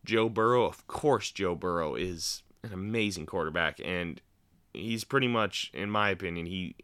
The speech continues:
he has the poise and the confidence. He, he doesn't look ever rattled. They got a great kicker. That defense, they don't have a lot of pieces. Now, I do like the Bengals defense more than the Chiefs,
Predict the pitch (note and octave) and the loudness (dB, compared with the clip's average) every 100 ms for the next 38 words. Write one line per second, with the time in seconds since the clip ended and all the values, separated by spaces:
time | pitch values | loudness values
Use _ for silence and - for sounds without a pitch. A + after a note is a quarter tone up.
0 | - - - A2+ A2 G2+ G2 F2 - G#2 | -20 -20 -12 -6 -2 -2 -2 -8 -2 0
1 | G#2 G2+ F2+ D#2 - F#2+ F#2 F#2 F#2+ F2+ | 2 0 -2 -6 -4 -2 -2 -4 -6 -6
2 | - - - - - _ _ - A2 G2+ | -12 -18 -20 -20 -20 _ _ -4 -2 0
3 | A2 G#2+ G2+ F#2 F2+ D#2 D#2+ C#2+ - E2+ | 2 2 2 -2 0 -2 -2 -6 -4 2
4 | B2 B2+ C3 B2+ B2 - _ _ _ G2+ | 6 6 6 2 0 -4 _ _ _ -2
5 | F#2 D#2 D2+ D2+ - - C#3+ B2+ C3 A2 | -2 -4 -6 -10 -10 -2 0 4 2 2
6 | - - D3+ D#3+ D3 C#3 - G2 G#2+ A#2 | -2 -2 -2 2 2 2 0 -2 2 2
7 | G#2+ G#2+ G#2+ - A2 G#2 G#2 G2+ B2 C3 | 2 2 2 2 -2 4 4 4 2 2
8 | C3 B2+ B2 B2+ B2 - C3+ A#2 G#2 A2 | 2 0 0 0 -2 -2 -2 -2 -2 0
9 | A2+ A#2 G#2+ F#2 - A2 - | 2 2 0 -2 -4 -4 -6